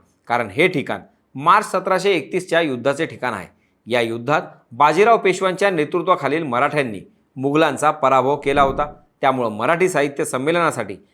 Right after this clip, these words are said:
यापेक्षा चांगलं ठिकाण असू शकत नाही. दिल्लीच्या संमेलनाबद्दल जाणून घेण्याआधी मराठी साहित्य संमेलन कसं सुरू झालं आणि पहिल्यांदा त्याचं स्वरूप कसं होतं, हे आपल्याला माहीत असणं गरजेचं आहे. त्यानुसार मराठी साहित्य संमेलनाचा पाया म्हणजे न्यायमूर्ती महादेव गोविंद रानडे.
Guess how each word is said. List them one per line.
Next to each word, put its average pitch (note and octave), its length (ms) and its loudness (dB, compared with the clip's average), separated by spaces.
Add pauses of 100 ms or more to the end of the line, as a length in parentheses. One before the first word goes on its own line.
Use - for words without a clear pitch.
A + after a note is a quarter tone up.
(140)
यापेक्षा G3+ 460 2
चांगलं F3+ 380 0
ठिकाण D#3+ 280 -2
असू F3 260 0
शकत C3 400 -4
नाही. F#2 120 -12 (360)
दिल्लीच्या D3+ 480 2
संमेलनाबद्दल D#3+ 800 0
जाणून D3 320 0
घेण्याआधी C#3+ 400 -2 (340)
मराठी G#3+ 300 2
साहित्य G#3+ 320 2
संमेलन G3 420 0
कसं F#3+ 300 -2
सुरू F3+ 220 0
झालं E3+ 220 4 (280)
आणि B2+ 140 -4
पहिल्यांदा D3 540 4
त्याचं D3+ 240 -2
स्वरूप D3 360 -4
कसं C3 220 0
होतं, A#2+ 240 -2 (340)
हे C#3 60 2
आपल्याला C#3+ 380 2
माहीत C3+ 340 -4
असणं C#3 320 -6
गरजेचं A#2 340 -4
आहे. F2+ 120 -12 (360)
त्यानुसार D3 400 -4 (340)
मराठी G#3+ 300 2
साहित्य G3+ 360 2
संमेलनाचा F#3+ 500 0
पाया D#3 340 4
म्हणजे D3 320 -2
न्यायमूर्ती D3 560 -2
महादेव C3 420 -2
गोविंद A#2+ 320 -6
रानडे. G#2+ 320 -2